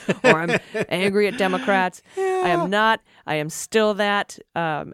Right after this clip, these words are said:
Speaker 2: but, you know, I think it's important to talk about these things, and I, I don't think it's gonna,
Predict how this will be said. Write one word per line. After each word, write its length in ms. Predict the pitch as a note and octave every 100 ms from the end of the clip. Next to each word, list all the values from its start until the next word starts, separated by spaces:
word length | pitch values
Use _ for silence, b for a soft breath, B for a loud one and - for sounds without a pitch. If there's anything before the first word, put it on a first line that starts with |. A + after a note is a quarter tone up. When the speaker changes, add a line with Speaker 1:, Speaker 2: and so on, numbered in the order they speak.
| -
Speaker 2:
but, 220 | - E3 -
you 100 | F#3
know, 220 | F3 D3+ -
I 120 | E3
think 340 | D#3+ F3+ F3
it's 160 | F3 -
important 380 | E3+ G3+ F#3+ F3+
to 60 |
talk 300 | E3 G#3 A#3
about 260 | F#3 F3 E3+
these 200 | F3+ E3+
things, 440 | - E3+ E3+ E3 - -
and 420 | D3+ D3+ D3 D3 -
I, 160 | C#3+ -
I 120 | D3+
don't 300 | D#3 D#3 D3
think 260 | - C4+ G#3
it's 160 | -
gonna, 320 | - D4 A3